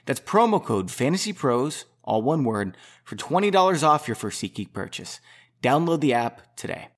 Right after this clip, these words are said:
Okay, guys, now over to running back. I'm gonna start us off here with our start of the week. Uh, I think with the way Jerick McKinnon's been playing for the Vikings and the bye, everyone's gonna forget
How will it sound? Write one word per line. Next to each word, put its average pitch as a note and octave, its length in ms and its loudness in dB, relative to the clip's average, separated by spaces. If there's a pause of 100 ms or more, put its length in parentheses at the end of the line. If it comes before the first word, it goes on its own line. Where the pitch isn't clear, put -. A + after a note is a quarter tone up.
(540)
Okay, D#3 160 0
guys, C#3 220 4
now E3+ 140 6
over A#3 200 6
to A3 60 2
running F#3 300 2
back. D#3+ 240 2
I'm F3+ 100 2
gonna A3 140 0
start F#3 240 2
us F3 120 0
off F3 220 4
here E3 240 2
with C#3 220 2
our A#2 100 2
start - 460 2
of A2+ 100 -4
the B2+ 80 2
week. B2+ 340 0 (380)
Uh, B2 220 2
I E3+ 100 2
think - 160 -4
with G3 120 -2
the D3 60 0
way B2+ 200 4
Jerick B2+ 240 2
McKinnon's A#2+ 340 -2
been G#2 140 -4
playing A2 240 -2
for A#2+ 80 -4
the G#2+ 80 0
Vikings A#2+ 580 0
and G2 100 -6
the F#2+ 40 -10
bye, C3+ 520 2
everyone's A#3+ 440 0
gonna G#3 160 0
forget D3+ 440 0